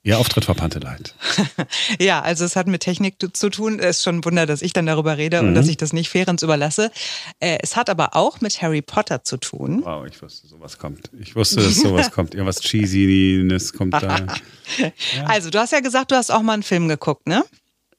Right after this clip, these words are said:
Speaker 1: Ja, ich glaub, den ersten Film.
Speaker 2: Kannst du dich noch dran erinnern, wie der Zauberspruch heißt, wenn du dir im Dunkeln Licht machen willst mit deinem
Speaker 1: Ach.
Speaker 2: Zauberstab?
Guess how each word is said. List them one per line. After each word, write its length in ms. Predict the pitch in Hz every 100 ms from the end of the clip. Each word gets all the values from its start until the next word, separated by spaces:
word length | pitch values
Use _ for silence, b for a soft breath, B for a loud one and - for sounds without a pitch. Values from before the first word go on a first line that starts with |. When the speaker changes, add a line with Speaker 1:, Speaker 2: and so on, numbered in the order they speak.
| _ _ -
Speaker 1:
Ja, 340 | 92 71 - _
ich 80 | -
glaub, 140 | 98
den 120 | - 85
ersten 320 | 82 - -
Film. 360 | - 85 82 82 B B B B B B -
Speaker 2:
Kannst 280 | 196 240
du 40 | 277
dich 140 | 254
noch 140 | 240 208
dran 180 | - 180
erinnern, 440 | 160 170 214 220
wie 60 | 196
der 200 | 175 -
Zauberspruch 720 | - 190 233 247 - 208 -
heißt, 340 | 175 180 - - 151
wenn 500 | - 104 151 175 175
du 80 | 175
dir 320 | 156 170 170
im 180 | - 170
Dunkeln 420 | 170 226 247 202
Licht 320 | 180 180 - 151
machen 280 | 127 131
willst 240 | 127 123 -
mit 140 | 143
deinem 180 | 117 127
Speaker 1:
Ach. 40 | -
Speaker 2:
Zauberstab? 580 | 123 117 117 - -